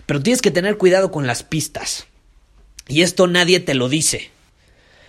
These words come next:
Porque este, este dicho del éxito deja pistas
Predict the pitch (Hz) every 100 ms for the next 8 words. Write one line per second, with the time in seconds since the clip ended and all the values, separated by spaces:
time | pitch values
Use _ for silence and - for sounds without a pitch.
0 | _ 147 147 233 226 240 233 - - 202
1 | 202 226 214 208 233 196 160 175 208 165
2 | 160 165 165 170 160 - 160 -